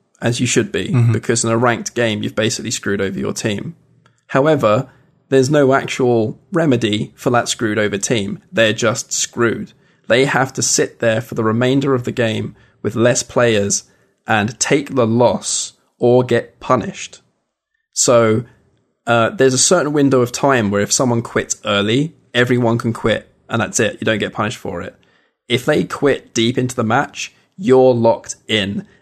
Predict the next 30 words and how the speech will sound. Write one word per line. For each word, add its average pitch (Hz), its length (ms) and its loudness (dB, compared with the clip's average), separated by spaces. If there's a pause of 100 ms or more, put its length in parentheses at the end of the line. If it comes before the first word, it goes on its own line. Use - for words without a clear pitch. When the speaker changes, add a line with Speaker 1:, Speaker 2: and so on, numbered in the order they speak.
Speaker 1:
And 113 140 -2
I've 135 340 2
been 123 120 2
in 117 120 2
matches 120 560 0
that 104 120 -4
have 120 240 -6
just - 280 -6 (380)
been 117 340 -2 (120)
drawn 127 440 2
out 123 300 0
for 113 120 -6
as 110 140 -4
long 123 340 2
as 117 120 -2
possible 113 580 -2
because 107 520 -4 (260)
the 117 100 -4
five 123 540 2
or 110 140 0
four 120 440 0
remaining 113 460 0
players 113 640 -2 (280)
were 101 100 -4
pretty 117 300 0
good 113 400 0
and 117 120 -2
holding 120 340 0
their 110 220 2
own, 139 340 2